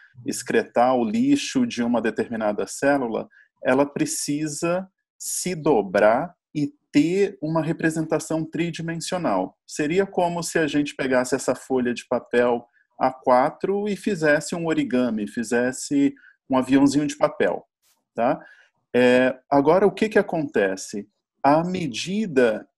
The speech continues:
que esse dobramento, então esse é o conceito do folding, na verdade, à medida que esse dobramento começa a acontecer,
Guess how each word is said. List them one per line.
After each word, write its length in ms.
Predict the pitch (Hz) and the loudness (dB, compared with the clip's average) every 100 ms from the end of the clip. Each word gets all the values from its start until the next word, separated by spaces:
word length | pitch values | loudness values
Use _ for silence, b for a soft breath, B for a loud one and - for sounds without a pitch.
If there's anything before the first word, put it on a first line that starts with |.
| - | -14
que 400 | - 147 143 - | -2 2 2 4
esse 380 | 147 165 - 147 | 4 4 2 0
dobramento, 1080 | 117 156 165 - 117 110 123 151 143 - | 4 2 4 2 2 2 2 2 0 -2
então 380 | 117 - 135 127 - | -4 0 0 0 2
esse 680 | 127 165 170 - 151 131 | 2 2 -2 -4 0 2
é 280 | 120 123 123 - | 4 4 2 0
o 80 | 127 | -4
conceito 640 | 123 110 - 135 135 120 | -4 -6 0 0 0 -2
do 100 | 107 | -4
folding, 640 | - - 139 151 123 113 | -4 2 2 2 -2 -4
na 180 | 107 104 | -4 -4
verdade, 720 | 101 95 113 135 147 107 107 - _ _ _ - | -4 -2 0 0 -2 -4 -8 -12 _ _ _ -2
à 80 | 247 | 2
medida 480 | 135 185 156 202 | 2 0 -2 -2
que 100 | 214 | 0
esse 200 | 190 185 | 0 -2
dobramento 1000 | 143 160 160 151 120 120 120 110 - 101 - - | -2 -2 0 0 2 0 -2 -4 -8 -12 -12 -2
começa 720 | 160 135 123 151 208 208 143 | 0 2 2 0 -2 -2 -2
a 20 | |
acontecer, 880 | 127 117 117 120 110 - 113 160 | -2 -4 -4 -4 -6 -6 -4 -4